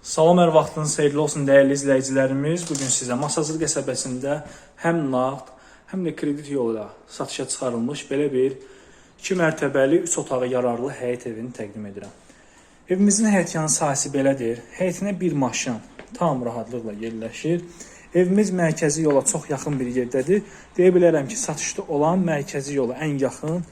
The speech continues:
evlərdən biridir. Baxın, mərkəzi yol o binanın qarşısında ana yoldur. Marşrut xətti keçir o yoldan. Ana yoldan hardasa arası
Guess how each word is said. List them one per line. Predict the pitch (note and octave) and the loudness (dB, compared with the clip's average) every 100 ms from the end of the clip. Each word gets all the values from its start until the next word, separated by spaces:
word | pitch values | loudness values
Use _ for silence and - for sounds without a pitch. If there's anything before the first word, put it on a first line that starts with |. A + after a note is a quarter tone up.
| - - - - | -16 -20 -10 -6
evlərdən | C3+ C3+ C3 D3+ C#3 | -2 -2 -2 -4 -4
biridir. | C#3 E3 F#3 F#3 - - - - - - - - - - - | -4 0 2 2 0 -18 -20 -20 -20 -20 -20 -20 -20 -20 -20
Baxın, | B2 C3 C#3 | -16 -10 -4
mərkəzi | D3+ D3 D#3+ D#3 F3+ | -4 -2 -4 -2 0
yol | E3 D#3+ | 2 0
o | C#3 | -2
binanın | D#3+ D3+ D3 D3+ | -2 -2 -2 -2
qarşısında | D3 B2+ - C3+ B2+ B2+ | -2 -2 -6 -6 -6 -6
ana | C3+ D3 | -4 0
yoldur. | D#3+ D3+ E3 D#3+ - - - - | 0 0 -2 -4 -6 -20 -20 -6
Marşrut | C#3+ C#3 - D3+ | -2 -2 -4 -8
xətti | - - - | -10 -12 -12
keçir | - - B2+ | -10 -6 -2
o | B2 | 0
yoldan. | A#2+ A#2+ D#3 G3 - - - - - - | 0 0 -2 -2 -6 -16 -20 -20 -20 -8
Ana | E3 F#3 | 0 2
yoldan | F#3+ E3+ C#3 B2+ | 4 4 2 -4
hardasa | A#2+ F#3+ F3+ C#3 D3+ | -2 0 0 -2 -4
arası | C#3+ C#3+ C3 F#3+ G#3+ | -4 -2 -2 -2 -2